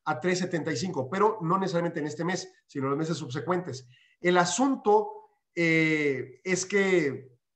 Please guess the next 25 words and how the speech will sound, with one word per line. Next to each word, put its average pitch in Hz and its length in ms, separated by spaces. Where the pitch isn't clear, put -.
am, 143 440
e-, 190 240
encontramos 185 1200
un 185 500
tema 185 340
vinculado 147 1000
al, 139 360
al 151 140
indicador 156 340
inflacionario 160 480
que 139 80
ahorita 135 180
también 147 220
voy 160 120
a 160 100
comentar, 156 420
que 139 100
fue 160 220
alto 160 540
para 117 160
la 117 100
primera 123 240
quincena 139 320
de 143 80
marzo. 175 320